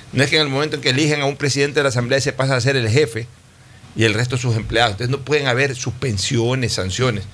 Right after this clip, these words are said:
salvo las establecidas en, de manera absolutamente específica, expresa en el reglamento. A lo mejor pueden sancionar a un asambleísta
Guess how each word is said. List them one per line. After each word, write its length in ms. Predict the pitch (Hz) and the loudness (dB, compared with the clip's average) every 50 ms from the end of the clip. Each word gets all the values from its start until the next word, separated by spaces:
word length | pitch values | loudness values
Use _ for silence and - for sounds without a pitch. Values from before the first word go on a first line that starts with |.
| - - - - - - | -18 -20 -20 -20 -18 -8
salvo 320 | - - 151 170 202 202 202 | 0 2 2 2 4 2 2
las 180 | 180 160 135 | 2 2 2
establecidas 960 | 127 120 123 127 135 117 110 113 104 - - 165 196 208 214 202 - - - - _ _ - - - - - - - - - - - - - - - - - - - - - 127 | 2 0 0 0 -2 -2 -2 -2 -2 -2 0 0 2 2 2 0 -2 -8 -14 -18 _ _ -20 -20 -20 -20 -20 -20 -20 -20 -20 -20 -20 -20 -20 -20 -20 -20 -20 -20 -18 -6 0 2
en, 300 | 139 170 190 208 - - - - - - - - - - - - - - - - - - - - - - - - - - - - - - - | 4 4 4 0 -4 -8 -16 -20 -20 -20 -20 -20 -20 -20 -20 -20 -20 -20 -20 -20 -20 -20 -20 -20 -20 -20 -20 -20 -20 -20 -20 -20 -16 -6 -4
de 440 | 117 117 - 117 117 110 131 143 139 | -4 -4 -4 -6 -4 2 4 4 4
manera 440 | 135 135 143 156 170 196 196 180 - - | 4 4 4 4 4 4 2 2 0 -2
absolutamente 1080 | 143 131 127 - 147 139 139 165 202 - 196 170 156 170 190 196 - 202 180 - - | -4 -2 -2 -2 0 2 2 2 0 2 0 0 0 0 -4 -4 0 0 0 2 2
específica, 800 | 147 135 123 127 - 131 110 - - 208 220 - - - - 113 | 2 2 2 2 0 -2 0 0 -2 -4 -4 -4 -6 -4 -2 -2
expresa 640 | 104 - - - - 185 220 226 226 208 202 - - | -2 -2 -4 -2 0 2 4 4 2 0 -4 -4 -2
en 140 | - 135 135 | -4 -2 -2
el 80 | 123 | -2
reglamento. 480 | 123 127 120 123 127 - 175 117 - 98 | -2 0 0 0 0 0 -2 -4 -4 -8
A 40 | 98 | -10
lo 60 | 101 | -8
mejor 280 | 107 113 123 156 - - | -4 -2 -2 -2 0 0
pueden 180 | 165 175 175 | -2 -2 0
sancionar 800 | 131 147 147 143 127 123 123 123 135 151 165 170 170 156 - - | -2 -2 -2 -2 -2 -2 -2 0 2 2 2 2 2 -2 -4 -2
a 80 | 117 131 | 0 0
un 300 | 131 143 160 165 156 131 - - - - - - - - | 0 0 -2 -4 -6 -10 -14 -18 -20 -20 -20 -16 -6 0
asambleísta 840 | - 117 120 131 123 123 117 123 127 151 185 165 - - 185 139 127 | 2 2 4 2 2 2 2 2 2 2 2 0 -2 -2 -4 -4 -4